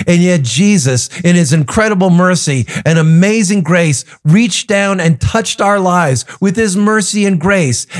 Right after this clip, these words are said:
And now we tap into that and we demonstrate that mercy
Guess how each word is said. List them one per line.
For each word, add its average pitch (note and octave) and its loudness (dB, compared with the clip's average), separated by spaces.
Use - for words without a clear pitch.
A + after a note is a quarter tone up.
And F3+ 2
now A3 0
we F#3 0
tap G3 0
into D4+ -4
that E3 -2
and E3+ 2
we E3+ 2
demonstrate D3+ 0
that C3+ -2
mercy A#2 0